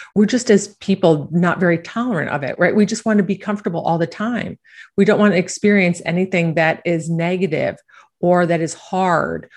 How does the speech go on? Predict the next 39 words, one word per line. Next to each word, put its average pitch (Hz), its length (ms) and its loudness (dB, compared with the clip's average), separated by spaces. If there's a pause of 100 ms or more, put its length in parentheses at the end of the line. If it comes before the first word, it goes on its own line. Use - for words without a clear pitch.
(200)
or 180 180 2
that 160 320 0
is 170 280 -2
challenging, 196 880 -4 (320)
right? - 100 -2
We 196 120 6
want 185 240 2
to - 80 -14
take 190 200 -4
that 165 220 -2
path 196 400 -6
to 165 100 -10
something 165 360 -6
that 151 100 0
is 151 160 -4
much 147 200 -6
easier 165 440 -2
and 151 140 -4
more 156 180 -4
pleasurable 170 680 0
to 156 120 -6
do. 208 420 -2 (240)
But 175 80 2
when 208 160 6
we 208 100 6
do 285 200 4
that, - 160 4
we 185 100 2
never 190 260 0
really 160 260 0
grow. 165 460 2
We 156 140 -4
never 185 240 -2
push - 300 -10
ourselves 165 440 -2
to 165 100 -2
that 160 180 0
other 151 200 -2
side. - 540 -2